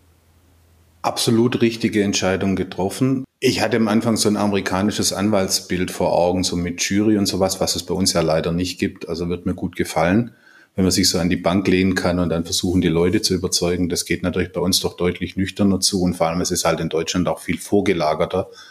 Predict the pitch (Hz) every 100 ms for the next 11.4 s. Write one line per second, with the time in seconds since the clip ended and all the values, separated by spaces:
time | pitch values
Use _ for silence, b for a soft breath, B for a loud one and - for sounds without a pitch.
0 | B B B 98 92 76 - - 87 101
1 | - 87 90 - 92 92 92 92 98 92
2 | - - 85 85 98 95 85 80 82 -
3 | - 76 78 85 87 82 - 87 98 -
4 | b b b - 147 - 127 123 107 104
5 | 113 117 - 107 101 92 95 95 90 98
6 | 90 - 101 98 110 110 95 90 - 90
7 | 82 87 85 78 90 92 90 90 90 87
8 | 85 90 - - 95 - 87 87 85 87
9 | 92 95 - _ - 87 87 87 85 87
10 | 87 85 95 - 87 87 92 85 78 92
11 | 95 90 -